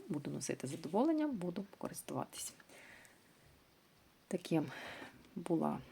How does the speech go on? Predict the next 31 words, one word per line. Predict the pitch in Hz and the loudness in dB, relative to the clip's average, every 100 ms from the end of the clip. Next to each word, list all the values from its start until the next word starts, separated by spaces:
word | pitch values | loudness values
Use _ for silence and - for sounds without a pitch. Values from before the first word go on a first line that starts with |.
| - | -8
було | - 170 165 | 2 6 6
моє | 143 139 147 - | 4 0 0 2
відео: | 302 269 | 6 6
такими | 247 165 147 139 | 6 4 0 0
були | 139 147 | 2 2
мої | 147 143 139 | 2 0 -2
ароматики | 143 143 139 135 - | -2 -2 -4 -4 -4
на | 139 - | -2 6
осінь, | 247 320 302 277 | 6 6 4 6
моя | 226 185 190 202 | 8 8 4 4
підбірочка, | 180 170 175 175 - - | 0 2 2 2 -2 -2
мої | 156 151 185 | -2 0 -2
такі | - - - | 0 -2 0
зараз | 156 170 175 - - - - 156 | 2 2 2 -4 -14 -14 -10 -10
<laughs> | 135 - - | -10 -16 -4
аромати, | 165 151 156 190 - | 0 0 0 0 0
які | 135 - - | -2 -4 -4
мені | 151 156 | -2 2
захотілось. | 147 151 156 - - 135 - - - - - - | 2 2 0 0 -2 -2 -4 -10 -12 -16 -12 0
Ну | 339 | 4
і | 392 196 | 6 6
новенькі, | 185 151 139 135 - | 6 4 4 2 -2
які | - - | -4 0
відкрила. | 131 - - 135 135 135 - - | 0 -2 -4 -2 -2 -6 -14 -14
Всім | - 214 175 131 - | -2 2 2 0 -4
дякую | 156 139 - 139 | -4 -4 -2 0
за | 147 | 2
увагу, | 147 185 311 277 | 4 8 8 6
пишіть, | 240 170 165 - | 2 2 0 -2
що | - 156 | -2 0
зараз | 143 139 - | 0 -2 -4